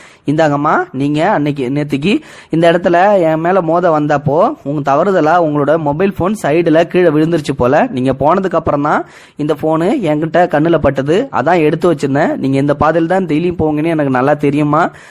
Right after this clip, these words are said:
உங்களுக்காக தான் நான் வெயிட் பண்ணிட்டு இருந்தேன், இந்தாங்கம்மா மொபைலு" அப்படின்னு சொல்லி அந்த மொபைலை அந்த பொண்ணுகிட்ட கொடுக்கும்போது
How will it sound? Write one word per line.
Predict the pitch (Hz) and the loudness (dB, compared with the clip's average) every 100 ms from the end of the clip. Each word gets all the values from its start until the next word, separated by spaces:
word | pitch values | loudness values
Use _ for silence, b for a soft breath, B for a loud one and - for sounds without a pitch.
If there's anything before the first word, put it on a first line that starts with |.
| B B | B B
உங்களுக்காக | 143 156 160 151 | -2 0 0 0
தான் | 151 185 | 0 0
நான் | 165 | 0
வெயிட் | 135 143 | 0 -2
பண்ணிட்டு | 147 143 135 131 | -2 -4 -4 -2
இருந்தேன், | 151 359 - | 0 -2 -2
இந்தாங்கம்மா | 127 139 135 139 | -2 0 0 0
மொபைலு" | 131 127 139 135 139 120 113 | 2 2 2 2 2 0 0
அப்படின்னு | 120 143 143 | 0 0 -2
சொல்லி | 135 131 196 - B B B | -4 -2 -2 -4 B B B
அந்த | 156 175 | -2 0
மொபைலை | 165 170 196 170 180 | 2 2 2 2 2
அந்த | 190 160 151 | 2 0 0
பொண்ணுகிட்ட | 160 151 156 170 | 0 -2 -2 -2
கொடுக்கும்போது | 160 151 147 127 131 214 | -2 -2 -2 -2 0 -2